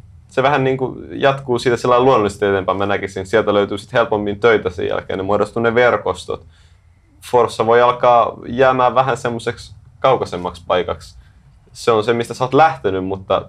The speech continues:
se ei välttämättä enää olekaan se, mikä voi tarjota sulle mitään uutta. Sit Forssan niin kun tarjoama työllisyysmahdollisuudet on tosi pitkään liittynyt, mun mielestä ainakin mitä mä oon ymmärtänyt, teollisuuteen aika vahvasti.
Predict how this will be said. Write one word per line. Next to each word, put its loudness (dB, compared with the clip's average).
se -2
ei 2
välttämättä 0
enää 2
olekaan -2
se, -4
mikä 0
voi 2
tarjota 0
sulle -4
mitään -2
uutta. 0
Sit -8
Forssan 0
niin -6
kun -10
tarjoama 2
työllisyysmahdollisuudet 0
on -4
tosi -6
pitkään -2
liittynyt, -6
mun -6
mielestä -4
ainakin -4
mitä -4
mä -4
oon -4
ymmärtänyt, -6
teollisuuteen 2
aika 0
vahvasti. -4